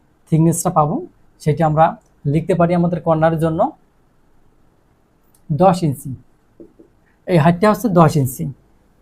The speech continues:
এটা হচ্ছে ফুটিংয়ের হাইট বা কাস্টিংয়ের যে হাইট, সেই হাইটটা। তো আমরা এখন রডের ক্ষেত্রে আসবো। আমরা রড ব্যবহার করব, এই যে এই রডগুলো ব্যবহার করব। আমরা লিখতে পারি এখান থেকে টান দিয়ে হলে আমরা এইভাবে,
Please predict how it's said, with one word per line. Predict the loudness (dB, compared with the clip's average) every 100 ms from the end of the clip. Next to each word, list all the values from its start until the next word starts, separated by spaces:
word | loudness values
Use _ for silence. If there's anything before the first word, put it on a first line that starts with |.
| -4
এটা | -4
হচ্ছে | -2 -6
ফুটিংয়ের | -6 0 2 2
হাইট | 2 2 0 -4
বা | -4 -4 _ _ _ -4
কাস্টিংয়ের | -4 -2 -2 -2 0
যে | 0
হাইট, | 0 -2 -4
সেই | -4 -2
হাইটটা। | -2 -6 -10 -10 _ _ _ _
তো | -6
আমরা | -2 2
এখন | 4 4
রডের | 4 6 6
ক্ষেত্রে | 0 0 2
আসবো। | 0 0 -4 -4 -20 _ -6
আমরা | -2 2 2 0 -12 -10
রড | 0 0 2
ব্যবহার | 0 0 0
করব, | 0 0 0 -2 -4 _ _ _ _ _ _ _ _ _ _ _ _ _ _ -6
এই | -2
যে | 0 0 2
এই | 4
রডগুলো | 4 2 2
ব্যবহার | 2 2 2
করব। | 0 0
আমরা | -2 -2 -6 -8 _ _ -2
লিখতে | -2 0
পারি | -2 0 -2
এখান | 0 2
থেকে | 2 2
টান | 2 2
দিয়ে | 2
হলে | 0
আমরা | -2 -4 -6 -8 -8
এইভাবে, | -2 0 0